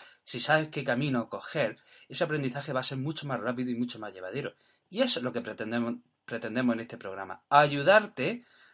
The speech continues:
ayudarte en ese camino, en la adquisición de esa disciplina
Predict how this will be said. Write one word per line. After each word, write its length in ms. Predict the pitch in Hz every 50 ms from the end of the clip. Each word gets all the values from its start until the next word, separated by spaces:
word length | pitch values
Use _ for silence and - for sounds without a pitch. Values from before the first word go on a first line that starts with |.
| -
ayudarte 560 | - 196 247 240 160 127 131 131 - 190 - - -
en 100 | 131 139
ese 220 | 170 - - 180 165
camino, 600 | - 127 120 135 180 185 135 120 127 185 - _ _ _ _ _ _ _ _
en 140 | - 120 127
la 60 | 127
adquisición 520 | - - - - - - - - 147 156 143
de 100 | 120 123
esa 160 | 123 147 135
disciplina 760 | 123 120 - - - - - 175 190 160 147 151 170 -